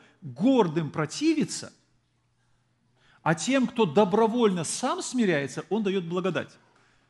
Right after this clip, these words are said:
Кто из вас по благодати спасён? Извините, ну руки не поднимайте. Мы же понимаем прекрасно, что мы спасены по благодати, и мы нуждаемся в благодати.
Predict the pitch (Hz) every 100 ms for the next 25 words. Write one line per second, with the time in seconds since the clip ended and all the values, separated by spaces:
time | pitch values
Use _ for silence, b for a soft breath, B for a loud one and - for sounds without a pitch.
0 | _ _ - 294 196 196 - 175 170 175
1 | 160 139 139 - 120 123 107 _ - 147
2 | 151 160 117 - 160 151 156 135 143 143
3 | 113 - _ _ _ _ _ _ _ _
4 | _ _ _ _ _ _ _ _ _ 110
5 | - 131 156 320 330 311 175 113 - 113
6 | 147 143 - 131 139 143 147 160 185 202
7 | 202 220 233 - 151 151 147 139 208 240
8 | - 143 143 139 120 107